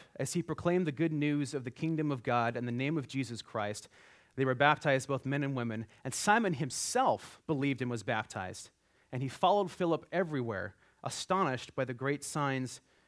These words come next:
and miracles he saw." Simon followed Philip everywhere,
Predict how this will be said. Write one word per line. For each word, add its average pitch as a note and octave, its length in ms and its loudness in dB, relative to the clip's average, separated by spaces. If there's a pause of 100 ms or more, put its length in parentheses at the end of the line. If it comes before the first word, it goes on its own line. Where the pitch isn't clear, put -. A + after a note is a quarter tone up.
(180)
and B2 180 -2
miracles C#3 460 -2
he G#2+ 100 -8
saw." F#2+ 360 -4 (2250)
Simon E3+ 240 -2
followed C#3+ 300 -2
Philip D3 280 0
everywhere, A2+ 520 -4